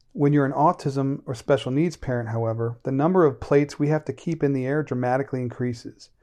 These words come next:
Not only that, but there's an endless stream of new plates flying at us from all directions, all hours of the day and night. We have to try and keep all of those plates from hitting the floor as well. I don't like using the word impossible very often, but I, I have no qualms about saying that it's impossible to keep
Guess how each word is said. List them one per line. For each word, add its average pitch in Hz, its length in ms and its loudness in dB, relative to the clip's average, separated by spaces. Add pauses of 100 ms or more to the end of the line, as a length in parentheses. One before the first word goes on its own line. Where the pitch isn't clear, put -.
(400)
Not 156 180 6
only 170 220 4
that, 131 500 0 (220)
but 131 100 0
there's 143 200 6
an 131 200 -4
endless 170 320 2
stream 151 480 0
of 117 160 -6
new 180 200 4
plates 120 380 -2
flying 156 460 0
at 127 140 0
us 123 100 -2
from 123 180 -6
all 131 200 4
directions, 120 720 -2
all 156 180 4
hours 180 280 4
of 143 80 -2
the 147 80 -4
day 139 180 4
and 135 100 0
night. 147 280 -4 (760)
We 156 120 6
have 185 100 6
to 175 100 -4
try 165 260 4
and 143 100 0
keep 156 260 -4 (160)
all 185 260 6
of 151 120 0
those 151 200 4
plates - 380 -2
from 127 140 -4
hitting 135 220 0
the 127 40 -4
floor 131 300 -2
as 117 120 -6
well. 120 280 -6 (760)
I - 80 2
don't 180 120 4
like 170 120 2
using 156 260 2
the 139 60 2
word 139 160 6
impossible 135 540 0
very 131 240 0
often, 139 540 0
but 131 200 0
I, 147 320 4
I 131 120 0
have 143 100 2
no 160 120 4
qualms 160 440 4
about 123 340 0
saying 131 380 -2
that 123 140 0
it's 143 160 0
impossible 156 560 0
to 127 40 -6
keep 123 240 -6